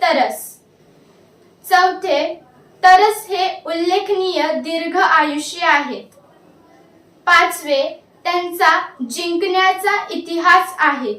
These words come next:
सहावे, तरस हे सामाजिकदृष्ट्या प्रचंड गुंतागुंतीचे आहेत. सातवे, तरस हे इतर कळपातील सदस्यांशी सोबती करतात.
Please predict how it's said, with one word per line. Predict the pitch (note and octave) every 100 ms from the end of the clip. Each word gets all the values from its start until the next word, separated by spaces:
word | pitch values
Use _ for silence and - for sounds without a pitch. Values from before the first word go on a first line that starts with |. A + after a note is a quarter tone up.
| - _ _ _ _ _ _ _ _ _ _ _ - -
सहावे, | E4+ F4 F#4 F#4+ D4+ C#4 E4 - _ _ _
तरस | F#4 F#4 G#4 G#4+ G4
हे | E4+ F4
सामाजिकदृष्ट्या | - E4+ D#4 E4 E4 G4 - - E4+ E4+ - C#4 C#4 - - _ -
प्रचंड | F4+ F4 G#4+ G#4 G4+ G#4 D#4
गुंतागुंतीचे | E4+ D#4+ D#4+ F4+ - E4 D4+ D#4+ D#4 F#4+
आहेत. | D#4+ D4 A#3+ G#3 - _ _ _ _ _ _ _ _ _ _ -
सातवे, | - F4+ F4+ F4+ D4 C#4 D#4+ - _ _ _ F#4
तरस | F4+ G4+ G#4 -
हे | F#4
इतर | F4 - F4+ F4 G4 G4
कळपातील | - F4+ D#4 D#4 E4+ F4 D#4 D4+ F4 - -
सदस्यांशी | F#4 E4 F#4 F#4+ - F4+ F4+ F#4 - C#4+ F4+ - _
सोबती | - F#4+ E4+ D#4+ F#4 F4 F#4
करतात. | F#4 F#4 D#4 - B3